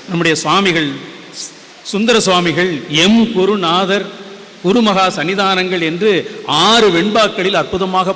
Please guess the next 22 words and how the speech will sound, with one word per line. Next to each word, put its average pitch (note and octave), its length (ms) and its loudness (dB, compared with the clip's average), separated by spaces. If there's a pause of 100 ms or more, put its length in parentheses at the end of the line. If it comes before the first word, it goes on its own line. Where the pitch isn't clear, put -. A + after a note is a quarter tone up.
பாடியிருக்கிறார்கள். D3+ 760 -2 (340)
ஆசிரியப்பாவில் D#3+ 960 0 (240)
உளம் G3+ 460 2
நெகிழ்ந்து G#3+ 960 0
ஒரு D#3 180 0
அற்புத A3+ 380 0
காட்சியை F3+ 640 0
பேரூரடிகள் E3+ 640 0
சொல்லுகிறார்கள். D3 640 -2 (260)
மாணவ E3 320 0
செல்வங்களே, D#3 720 0 (140)
நீங்கள் C3+ 260 -2
உணர்ந்து G3 580 2
ஓத F3+ 300 2
வேண்டிய E3+ 360 0
திருமுறை. D3 420 -4 (560)
சன்னிதானம் F3 680 -2 (220)
சுந்தர F3+ 420 0
சாமிகளும் F3 640 0
பேரூர் F3+ 380 0
சாமிகளும் E3+ 440 -2
குன்றக்குடி F3 460 -4